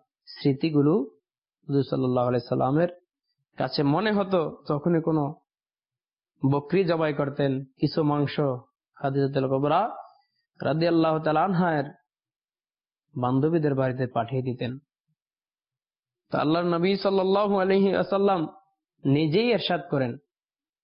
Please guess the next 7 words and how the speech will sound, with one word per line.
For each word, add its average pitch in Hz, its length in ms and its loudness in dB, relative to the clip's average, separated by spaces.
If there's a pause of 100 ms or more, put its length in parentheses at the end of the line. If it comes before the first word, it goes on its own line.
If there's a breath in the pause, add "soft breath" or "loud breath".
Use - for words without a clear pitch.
(640)
যে 135 160 -2
আল্লাহ 139 380 0
তাআলা 139 480 0 (1700)
খাদিজার 156 600 0 (1000)
প্রতি 147 260 0
মহব্বত, 151 480 0
ভালোবাসা 147 760 0